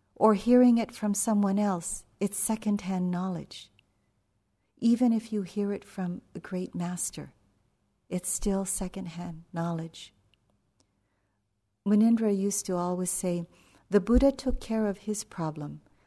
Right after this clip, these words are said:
I'm taking care of mine. You take care of yours." We, we, we just can't depend on the truth as experienced from other persons.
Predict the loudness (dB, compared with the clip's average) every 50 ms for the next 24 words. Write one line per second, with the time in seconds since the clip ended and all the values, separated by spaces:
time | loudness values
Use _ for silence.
0 | _ _ -4 -2 0 0 -2 0 -2 -4 -2 -2 -4 -6 -6 -4 -4 -4 -4 -4
1 | -4 -4 -4 -4 -4 -4 -6 -6 -8 -10 -12 _ _ _ -6 -4 -2 -2 -2 -4
2 | -6 -6 -6 -6 -8 -8 -8 -8 -8 -8 -8 -10 -10 -10 -10 -10 -12 -16 -16 -18
3 | -18 -20 _ _ _ _ _ _ _ _ _ _ _ _ _ _ _ _ _ _
4 | _ _ _ _ _ _ _ _ _ _ _ _ _ _ _ -12 -6 -4 -4 -4
5 | -4 -2 -2 -2 -2 -4 -4 -4 -4 -2 -2 -2 -4 -2 -4 -6 -2 0 0 0
6 | 0 0 -4 -4 2 4 4 6 6 4 4 4 4 2 0 -4 -8 -6 -6 -4
7 | -4 -6 -6 -8 _ -18 _ _ _ _ -4 -4 -4 -4 -4 -2 0 0 0 0
8 | 0 -2 -4 -4 -6 -8 -8 -8 -10 -8 -4 -2 -2 0 0 0 -2 -4 -4 -6
9 | -8 -10 -12 _ _ _ -8 -4 -4 -4 -4 -4 -4 -6 -4 -4 -4 -6 -6 -8
10 | -10 -10 -8 -8 -8 -8 -8 -8 -8 -10 -12 -12 -12 -14 -14